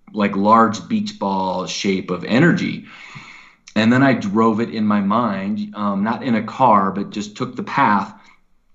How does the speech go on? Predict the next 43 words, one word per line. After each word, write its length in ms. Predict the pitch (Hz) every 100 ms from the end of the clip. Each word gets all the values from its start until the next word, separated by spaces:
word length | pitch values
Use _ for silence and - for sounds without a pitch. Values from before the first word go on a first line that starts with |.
| _ _
And 140 | 117 120
I 100 | 123
saw, 440 | - 170 156 98
I 80 | 98
saw 380 | - 120 120 123
the 100 | 113
roads 480 | 110 120 110 104
and 100 | 107
I 60 | 101
saw 240 | - 139
the 100 | 131
buildings 520 | 110 127 131 117 107 104
and 120 | 107
the 100 | 104
trees 600 | - 139 123 110 101 101
and 100 | 104
everything, 600 | 135 135 82 - 78 85
you 80 | 107
know, 60 |
because 260 | 101 104 101
my 140 | 107
mind 360 | 104 110 107 104
recalls 460 | 101 - 147 147
it. 160 | 95 - - - - _
And 180 | 101 104
I 100 | 104
ca-, 240 | - 117
went 220 | 110 110 -
from 140 | 101
my 180 | 104 117
house 300 | 104 101 101
to 100 | 104
my 140 | 98
daughter's 420 | 92 104 107 92
house. 440 | - 67 60 - - - - _ -
And 220 | 95 101
then 100 | 101
I 160 | 101
saw 360 | 95 - 107 110
myself 480 | 107 104 107 95 87
going 400 | 101 104 101 -
into 420 | 101 104 107 101
her, 640 | 98 98 98 95 95 95